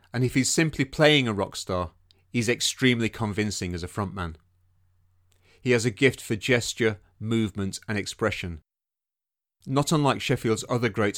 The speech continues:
hyped hope of the time, John Lake of the Extras. But while Lake's mirror reflects Brian Ferry as the fairest of them all, Ashcroft's looking glass lies shattered,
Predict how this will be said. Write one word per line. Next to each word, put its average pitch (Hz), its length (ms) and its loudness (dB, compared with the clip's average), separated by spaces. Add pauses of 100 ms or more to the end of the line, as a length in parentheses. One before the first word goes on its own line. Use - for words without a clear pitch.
hyped 104 320 0
hope 104 260 -4
of 95 140 -6
the 92 100 -8
time, 90 380 -6 (680)
John 110 240 2
Lake 107 260 0
of 90 80 -6
the 98 140 -2
Extras. - 560 -6 (1300)
But 117 80 0
while 120 180 4
Lake's 123 320 2
mirror 110 320 2
reflects 107 400 -4
Brian 104 360 0
Ferry 104 480 0 (120)
as 98 100 -12
the 104 60 -8
fairest 92 420 -2
of 85 100 -10
them 90 160 -6
all, 87 240 -6 (1040)
Ashcroft's 131 500 4
looking 113 260 -2
glass 104 280 0
lies 101 200 2
shattered, - 520 -2